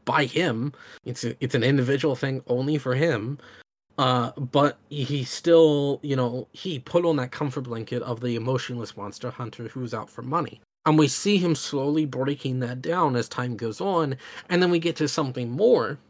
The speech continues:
in which he has the quite literal chat with Death, uh, in which he thinks Yen is dead. And, uh, and he believes Ciri's dead too, so he has this entire thing of, "I've lost everything." And if you notice, when Geralt has lost everything, that's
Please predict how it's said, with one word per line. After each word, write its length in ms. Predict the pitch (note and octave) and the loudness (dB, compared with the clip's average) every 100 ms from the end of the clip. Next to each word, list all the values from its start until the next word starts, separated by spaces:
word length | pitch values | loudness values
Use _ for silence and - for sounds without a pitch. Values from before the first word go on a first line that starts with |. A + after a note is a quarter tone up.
| - | 2
in 140 | E3 | 4
which 160 | D#3 D3+ | 4 2
he 120 | E3+ | -2
has 240 | E3+ E3 | 0 0
the 120 | - C#3 | 0 -6
quite 340 | - A3 A3 | 0 0 0
literal 320 | G3 G3 D#3 | -2 0 -2
chat 320 | D3 F3+ E3+ | -4 -6 -6
with 180 | C#3+ B2+ | -8 -6
Death, 440 | E3+ C3 C#3 - - _ _ _ _ | -4 -2 -4 -10 -20 _ _ _ _
uh, 200 | - C#3 - | 0 0 2
in 160 | D#3+ D3 | 0 2
which 220 | D#3 - | -2 -4
he 200 | - F#3 | -10 -12
thinks 360 | - E3 C#3+ | -6 -6 -6
Yen 260 | C#3 C#3+ C#3+ | -6 -4 -4
is 180 | A#2 G#2+ | -6 -10
dead. 340 | A#2+ A#2 - _ _ _ _ _ _ - - | -14 -14 -20 _ _ _ _ _ _ -20 -4
And, 120 | D3+ | -2
uh, 140 | C#3+ C3 - | -2 -4 -6
and 380 | C#3+ B2 A#2+ - _ _ _ _ - | -4 -2 -4 -8 _ _ _ _ -10
he 100 | D#3+ | -8
believes 500 | B2+ C3 D#3+ D#3 C#3 | -4 0 2 0 -2
Ciri's 420 | - A#3 C#3 A#2+ | -4 -4 -4 -6
dead 240 | B2 A#2 - | -8 -10 -6
too, 420 | G#3+ D#3+ C3 B2 - - - _ - | -2 0 -2 -8 -14 -20 -20 _ -2
so 180 | E3 D3 | 0 0
he 260 | E3+ D#3+ | -2 -2
has 260 | C3+ E3 C#3 | 0 -2 -2
this 220 | D#3+ C3 | -4 0
entire 760 | D#3+ D3 D3+ E3 D#3+ D3+ C#3+ - - | -2 0 -2 0 2 2 0 -4 -6
thing 240 | - D3 C3 | -2 0 -2
of, 160 | B2 | -2
"I've 220 | C3 C3 | -2 -2
lost 280 | C#3+ C3 - | -2 -2 -4
everything." 460 | C#3+ C3 - - - _ _ _ _ _ - - | -8 -10 -12 -16 -20 _ _ _ _ _ -20 -4
And 80 | D3 | -2
if 100 | B2+ | 2
you 80 | D#3+ | 4
notice, 380 | B3+ F3+ C3+ | 6 6 2
when 220 | D3 C3 B2 | -2 -4 2
Geralt 320 | G#3+ A#3 - | 4 4 2
has 180 | E3 D#3 | -2 0
lost 260 | E3+ - | -4 -2
everything, 380 | E3+ F3+ E3+ E3 | -4 -4 -4 0
that's 260 | D#3 - | 0 -2